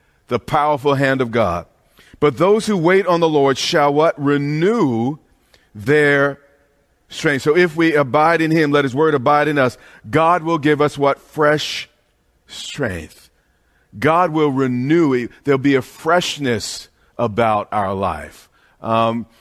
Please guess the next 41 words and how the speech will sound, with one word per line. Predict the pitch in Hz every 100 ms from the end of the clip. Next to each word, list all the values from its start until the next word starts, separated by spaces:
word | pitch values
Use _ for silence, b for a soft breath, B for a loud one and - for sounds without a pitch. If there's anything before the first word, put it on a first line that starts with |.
| b
you | - 127
know, | 127 127 135
uh, | 117 120 113
it's, | 120 131
it's | 139 139
like | 143 143 131
when | 143
you | 143
run | 135 151 151
and | 135
you | 127 123
get | 135 131
that | 127
second | - - 156 147 135
wind. | 131 143 117 98 92 b b
You | -
know, | 123
if | 127 - 147
you | 127
were |
struggling | 131 - 175 165 143
for | 127 131
a |
moment, | 123 120 107
but | 123
that | 120
second | 113 170 143 139
wind | 147 160
cuts | 143 139 123
in, | 139 135 127 b b
kicks | - 143 -
in, | 147
and | 135
you | 131
have | 127 143 135
that | 143 -
stride, | - 147
and | 131
you | 127
can't | 160 156
quite | - 160 139